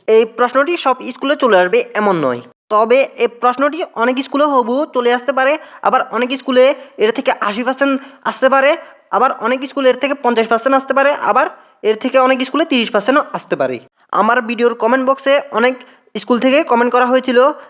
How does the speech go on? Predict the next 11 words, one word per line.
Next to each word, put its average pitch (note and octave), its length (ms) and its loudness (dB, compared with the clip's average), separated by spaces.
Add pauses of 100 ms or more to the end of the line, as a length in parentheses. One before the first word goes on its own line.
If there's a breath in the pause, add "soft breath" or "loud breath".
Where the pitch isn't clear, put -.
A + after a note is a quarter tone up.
(140 loud breath)
তাদের A#3 340 0 (120)
স্কুলে A3 200 -2
নাকি A3 220 0
আমার G#3+ 240 0
এই A3 140 -6
প্রশ্নগুলো A#3 400 -2
সরাসরি G#3 580 -2
একদম G#3+ 260 -2
হুবহু G3+ 320 2
চলে E3+ 220 0
এসেছিল। C#3+ 360 -6